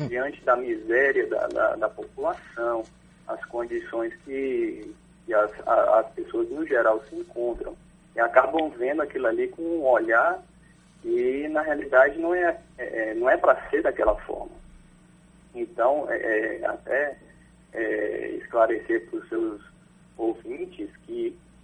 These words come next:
caso, é, é, tenham testemunhado ou, ou, ou saibam de algum caso, que denunciem, denunciem a, a, as autoridades para que, que aquela situação venha cessar.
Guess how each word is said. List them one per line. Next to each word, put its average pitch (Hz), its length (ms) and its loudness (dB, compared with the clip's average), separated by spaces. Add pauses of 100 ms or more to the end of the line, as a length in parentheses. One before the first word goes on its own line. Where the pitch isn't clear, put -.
(120)
caso, 120 680 4
é, 104 300 0
é, 107 40 -2 (120)
tenham 135 180 -8
testemunhado 113 960 2
ou, 107 200 -4
ou, - 240 0
ou - 100 -2 (120)
saibam 131 360 6
de 117 80 -4
algum 107 320 -2
caso, 117 340 4
que 127 120 -12
denunciem, 180 960 -6 (420)
denunciem 131 580 -2
a, 156 60 6
a, 113 440 6
as - 100 -2
autoridades 113 760 2 (720)
para 113 320 6
que, 135 800 -2
que - 60 -4
aquela 139 420 4
situação - 720 0 (220)
venha 135 320 -2
cessar. - 600 -4